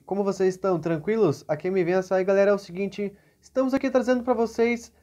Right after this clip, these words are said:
Resident Evil Village, a parte do castelo, a demo. Ah, saiu agora nesse sábado a demo do Resident Evil Village. Ah, acho que dia primeiro também vai lançar mais uma parte da demo, acho que vai ser a última parte da demo.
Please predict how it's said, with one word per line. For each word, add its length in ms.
Resident 540
Evil 240
Village, 420
a 100
parte 320
do 120
castelo, 520
a 60
demo. 540
Ah, 380
saiu 300
agora 280
nesse 280
sábado 580
a 280
demo 320
do 140
Resident 420
Evil 180
Village. 420
Ah, 460
acho 100
que 80
dia 140
primeiro 400
também 200
vai 120
lançar 280
mais 220
uma 140
parte 260
da 100
demo, 280
acho 200
que 60
vai 140
ser 100
a 60
última 260
parte 200
da 60
demo. 360